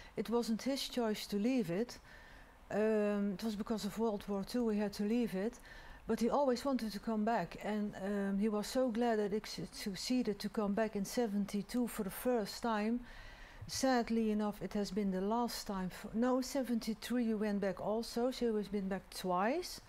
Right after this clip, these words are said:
Sadly enough, afterwards, never again, because he got older and, well, his health wasn't that good at the moment. But he kept talking about his land of birth, about Azerbaijan.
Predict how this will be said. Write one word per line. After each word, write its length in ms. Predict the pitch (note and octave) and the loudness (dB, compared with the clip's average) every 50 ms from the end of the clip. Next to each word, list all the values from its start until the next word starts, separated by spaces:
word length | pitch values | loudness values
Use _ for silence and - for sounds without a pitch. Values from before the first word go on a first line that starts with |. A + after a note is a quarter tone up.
| - - - - - - - | -20 -20 -20 -20 -20 -18 -14
Sadly 480 | - - B3+ B3 A#3 A#3 - G#3+ G#3+ G#3 | -4 0 2 2 2 2 2 0 0 2
enough, 320 | G3+ G3+ G3 F#3+ F#3+ - | 2 0 0 -2 -2 -2
afterwards, 680 | - A3+ A3 G#3 - - G#3 F#3+ G3 F#3 F3+ F3+ - - | -2 -2 -2 -2 -4 -6 -4 -2 -2 -2 -2 -4 -4 -2
never 380 | G#3 A3 A3 F#3 F3 F3+ F3 F3 | 0 0 0 0 0 0 0 0
again, 260 | F3 F3+ G3+ G3+ G3 | 0 0 0 0 0
because 300 | F#3+ F#3 - G3 F3+ - | -2 -2 -2 -4 -4 -4
he 100 | - F3+ | -6 -4
got 240 | E3 F#3+ F3+ E3+ E3+ | -2 -2 -2 -2 -2
older 520 | F3 F#3 G3+ G#3 G#3+ G3+ G#3+ G#3+ G#3+ G3 | 0 0 0 0 0 0 0 0 0 0
and, 320 | D#3 F#3+ F#3 F3+ F#3 F3+ | 0 -2 -2 -2 -2 -2
well, 160 | G3 G3+ F#3+ F3+ | -2 -2 0 -2
his 180 | F3+ E3+ - | -2 -4 -4
health 400 | - F#3 F#3+ G3+ G3 G3 - - - | -2 -2 0 0 0 -2 -4 -8 -6
wasn't 400 | F#3 F#3+ F3+ - F#3 E3+ - D#3+ - D#3+ D#3 C#3+ | -6 -6 -4 -4 -6 -8 -8 -8 -8 -8 -4 -2
that 380 | F#3 F#3+ G3 F#3+ - - - - - F3 D#3+ | 0 0 0 -2 -6 -10 -14 -10 -10 -6 -2
good 240 | F#3 G3 F#3 - - | -2 -2 -2 -2 -4
at 160 | F#3 F#3 - | -6 -6 -4
the 80 | G3 | -4
moment. 540 | G3 F#3+ F#3+ F#3+ F#3+ F#3+ F#3+ G3 G3+ G3+ - - - - - - - - - - - - - - - - - - | -2 -2 0 0 0 0 0 0 -2 -2 -6 -10 -18 -20 -20 -20 -18 -18 -18 -20 -20 -20 -20 -20 -20 -20 -2 2
But 100 | A3 G#3+ | 4 4
he 60 | A3+ | 4
kept 320 | A3 - D#4 E4+ - - - | 4 4 0 -2 -2 -2 -2
talking 400 | D#4+ D4 C#4 C4 - B3 A#3 A3+ | -2 0 0 0 0 0 2 0
about 360 | G#3+ G3 A3+ A3 G#3+ G#3 - | 0 0 0 0 0 0 -2
his 180 | G#3 F#3+ - | -4 -6 -4
land 300 | G#3+ A3+ A3+ G#3+ G#3 G3 - - - - - - | -2 -2 0 0 -2 -2 -4 -10 -14 -12 -8 -6
of 180 | G3+ F3+ E3+ | -6 -6 -4
birth, 300 | - G#3 G3+ G3 F#3+ - | -4 -4 -4 -4 -6 -8
about 260 | E3+ F3 F#3 F#3 F3 | -6 -6 -6 -6 -4
Azerbaijan. 840 | - G3 F3+ F3+ E3+ F3+ F3 E3+ - - F#3+ F#3+ F3+ E3 D#3+ D#3+ D#3+ | -4 -4 -4 -4 -4 -4 -6 -6 -4 -4 -4 -2 -2 -2 -4 -4 -6